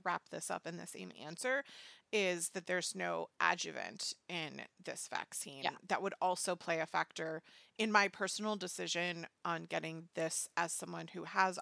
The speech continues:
Speaker 1: autoimmune disease. An adjuvant, for example, aluminum, isn't something that my body would detox as well as somebody else's, but that's not a factor.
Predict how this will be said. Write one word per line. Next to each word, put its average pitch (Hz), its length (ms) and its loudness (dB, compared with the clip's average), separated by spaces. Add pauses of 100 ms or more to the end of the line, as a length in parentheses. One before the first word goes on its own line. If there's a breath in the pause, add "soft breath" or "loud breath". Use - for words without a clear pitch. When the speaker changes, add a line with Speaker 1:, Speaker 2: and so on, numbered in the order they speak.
Speaker 1:
autoimmune 175 500 -2
disease. 156 540 -4 (440 loud breath)
An 202 180 -2
adjuvant, 170 580 4 (380)
for 170 180 0
example, 165 680 -2
aluminum, 160 640 -2
isn't 175 260 -2
something 165 380 -4
that 156 160 -2 (400 loud breath)
my 190 240 6
body 170 320 6
would 165 180 -2
detox 165 640 0
as 175 160 -2
well 165 160 4
as 165 80 -2
somebody 175 400 -2
else's, 175 560 4 (320 loud breath)
but 202 180 2
that's 175 360 8
not 175 400 6
a 170 80 0
factor. 277 720 4